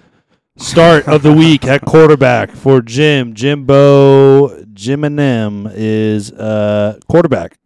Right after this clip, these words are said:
for the Jacksonville Jaguars, Trevor Lawrence.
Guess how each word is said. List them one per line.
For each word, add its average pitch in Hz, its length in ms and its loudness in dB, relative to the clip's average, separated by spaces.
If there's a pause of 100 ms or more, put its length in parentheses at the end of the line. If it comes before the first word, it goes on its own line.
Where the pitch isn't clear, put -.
(300)
for 110 320 -4
the 104 380 -8
Jacksonville 127 880 -2
Jaguars, 117 1160 -4 (420)
Trevor 151 440 -2
Lawrence. 123 600 -6